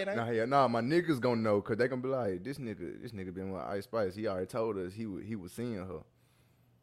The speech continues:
Speaker 2: She talking about Don Juan there. Nah, everybody.
Speaker 1: "I got a nigga from
Speaker 2: Hold
Speaker 1: the
Speaker 2: on.
Speaker 1: north, he eat my
Speaker 2: Hold
Speaker 1: ass a
Speaker 2: on.
Speaker 1: lot."
Speaker 2: Hold on, and now,
Speaker 1: And she
Speaker 2: now,
Speaker 1: in Pacific
Speaker 2: now,
Speaker 1: Avenue.
Speaker 2: look, now, now it,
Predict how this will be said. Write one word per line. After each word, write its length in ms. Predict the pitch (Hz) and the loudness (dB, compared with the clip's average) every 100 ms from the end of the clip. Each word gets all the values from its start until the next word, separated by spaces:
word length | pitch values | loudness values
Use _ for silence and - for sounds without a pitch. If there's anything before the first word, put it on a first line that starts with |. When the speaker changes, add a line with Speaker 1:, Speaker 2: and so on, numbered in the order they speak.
| _ _ | _ _
Speaker 2:
She 140 | - | -14
talking 220 | 110 - - | -12 -12 -12
about 160 | 50 | -12
Don 140 | - 50 - 80 | -12 -14 -12 -8
Juan 360 | 113 107 92 | -4 -4 -6
there. 340 | 87 78 78 90 _ _ _ _ _ _ _ | -6 -8 -10 -14 _ _ _ _ _ _ _
Nah, 220 | - 80 73 | -12 -10 -8
everybody. 440 | 90 87 90 87 - | -6 -4 -6 -8 -4
Speaker 1:
"I 120 | 214 | -2
got 180 | 226 233 | 0 0
a 40 | |
nigga 360 | 233 247 233 226 | 0 0 0 0
from 140 | 233 | 2
Speaker 2:
Hold 120 | 233 226 | 4 6
Speaker 1:
the 20 | |
Speaker 2:
on. 40 | |
Speaker 1:
north, 180 | 262 240 | 6 4
he 60 | 233 | 0
eat 180 | 240 220 | -2 2
my 120 | 233 | 4
Speaker 2:
Hold 100 | 262 | 4
Speaker 1:
ass 60 | 233 | 4
a 20 | |
Speaker 2:
on. 140 | 214 | 2
Speaker 1:
lot." 200 | 220 190 - | 2 2 2
Speaker 2:
Hold 140 | 110 | 0
on, 320 | 143 131 95 | 0 0 -2
and 120 | 92 98 | -2 2
now, 340 | 123 135 107 - - | 4 4 2 -4 -8
Speaker 1:
And 80 | - | -2
she 60 | 214 | 0
Speaker 2:
now, 80 | |
Speaker 1:
in 140 | 208 196 | 0 -2
Pacific 260 | 185 - 127 | -4 0 4
Speaker 2:
now, 60 | |
Speaker 1:
Avenue. 300 | 127 - - 117 | 4 8 8 8
Speaker 2:
look, 80 | |
now, 240 | 123 139 104 | 6 6 4
now 320 | 110 139 143 | 6 8 8
it, 140 | 123 | 6